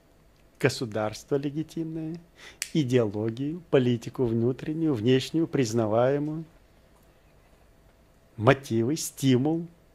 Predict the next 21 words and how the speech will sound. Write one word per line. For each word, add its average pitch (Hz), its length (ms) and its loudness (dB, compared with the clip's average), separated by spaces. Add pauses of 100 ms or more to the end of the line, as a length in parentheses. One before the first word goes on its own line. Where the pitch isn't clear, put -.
(640)
Вот - 180 -8
тогда 143 320 0
сработает, 120 600 -2
а 170 80 -4
щас 196 220 -6
не 170 100 -6
сработает. 139 460 -12 (1080)
Никакие 180 520 0
угрозы 156 500 2
с - 80 -12
пеной 160 300 0
у 143 160 2
рта, 156 360 -6
кровавой 147 540 0
пеной 139 420 -4
российского 135 800 -6
нынешнего 131 480 -4
режима 139 500 -6 (1000)
и 143 100 2
будущих 160 640 2
режимов, 156 540 2